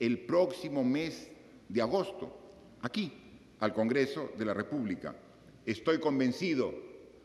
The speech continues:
que este Parlamento estará a la altura de las circunstancias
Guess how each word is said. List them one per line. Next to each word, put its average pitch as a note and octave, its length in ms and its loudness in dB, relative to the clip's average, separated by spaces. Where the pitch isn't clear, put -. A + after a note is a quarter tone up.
que C3 220 6
este D3+ 200 0
Parlamento C#3 640 0
estará C3+ 280 0
a D#3+ 40 2
la D3+ 120 4
altura F3+ 320 4
de E3 80 4
las B2 100 2
circunstancias C3 720 0